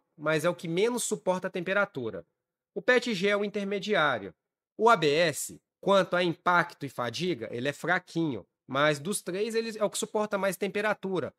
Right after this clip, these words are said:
oitenta a oitenta e cinco graus. Porém, o Tritan pega as melhores características de todos esses e um pouco mais. Pra você ter ideia, a nível de esforço mecânico, fadiga, atrito e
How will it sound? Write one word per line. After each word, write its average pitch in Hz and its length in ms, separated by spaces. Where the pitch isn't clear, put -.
oitenta 202 440
a - 20
oitenta 190 320
e 185 60
cinco 196 280
graus. 147 540
Porém, 190 500
o 262 240
Tritan 165 640
pega 233 300
as 196 100
melhores 202 400
características 190 800
de 160 120
todos 196 480
esses 202 340
e 220 80
um 190 140
pouco 233 500
mais. 156 460
Pra 185 160
você 202 280
ter 139 140
ideia, 123 380
a 143 220
nível 190 340
de 165 120
esforço 165 500
mecânico, 180 560
fadiga, 165 580
atrito 151 420
e 208 100